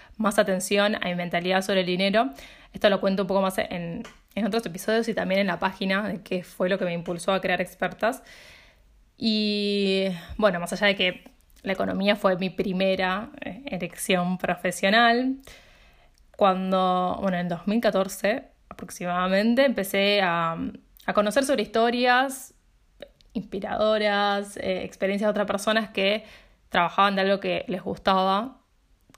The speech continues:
y, y veía como la energía o la, el entusiasmo que transmite una persona que hace lo que le gusta. Y la verdad que si bien yo no estaba disconforme con mi trabajo en ese momento,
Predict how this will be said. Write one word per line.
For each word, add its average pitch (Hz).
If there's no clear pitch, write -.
y, 185
y 202
veía 202
como 190
la 175
energía 240
o 185
la, 185
el 202
entusiasmo 208
que 220
transmite 196
una 208
persona 208
que 202
hace 196
lo 190
que -
le 175
gusta. 180
Y 196
la 185
verdad 196
que 220
si 214
bien 220
yo 240
no 233
estaba 226
disconforme 202
con 185
mi 175
trabajo 190
en 202
ese 202
momento, 240